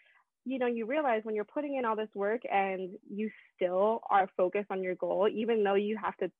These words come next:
turn down more fun things, or you, even though you're putting in twelve to fourteen hours a day,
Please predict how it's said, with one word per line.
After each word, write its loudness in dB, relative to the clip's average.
turn 2
down -2
more -4
fun 2
things, 2
or 0
you, 0
even -2
though 4
you're 0
putting -2
in -4
twelve 0
to -8
fourteen -6
hours -4
a -10
day, 0